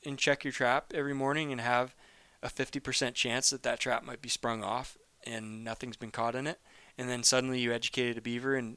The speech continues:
it's not gonna go near that set again, and you're not gonna catch it? Is that what you want, just to be able to say that you, uh, caught him in a small trap? And if you look at the hind foot of a beaver, the hind foot of a beaver is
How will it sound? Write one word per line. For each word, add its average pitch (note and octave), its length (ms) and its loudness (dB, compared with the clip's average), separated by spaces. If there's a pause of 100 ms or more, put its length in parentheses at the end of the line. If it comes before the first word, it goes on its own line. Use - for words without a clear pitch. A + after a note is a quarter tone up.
it's - 200 -4
not B2 160 0
gonna B2+ 120 -8
go A#2+ 140 -2
near A#2+ 220 -4
that B2+ 180 -2
set B2+ 180 2
again, C#3+ 320 -2 (1500)
and B2+ 140 -2
you're A#2+ 120 4
not B2 160 0
gonna A#2+ 140 -4
catch - 280 -4
it? - 180 -8 (460)
Is A#2 60 -4
that B2 120 4
what B2+ 160 -2
you C3+ 60 2
want, A#2+ 320 0
just - 200 -4
to C#3 60 -8
be B2+ 100 0
able B2 120 2
to A#2+ 80 -8
say A#2+ 200 2
that A2+ 180 -8
you, B2 280 -6 (680)
uh, A#2+ 260 -2
caught C#3+ 280 10
him D#3+ 100 8
in D#3 80 2
a D3 40 2
small D3+ 260 8
trap? D3+ 400 4 (640)
And D3+ 160 4
if D3 80 4
you D#3+ 140 6
look G3+ 160 6
at F#3+ 80 -2
the - 120 -4
hind D#4 340 4
foot C#3 160 8
of B2 100 2
a B2 60 -4
beaver, B2+ 420 4 (240)
the C3 80 -4
hind G3 260 6
foot F3 140 2
of D3+ 160 2
a C#3 40 -2
beaver C3 520 6 (100)
is C#3 400 6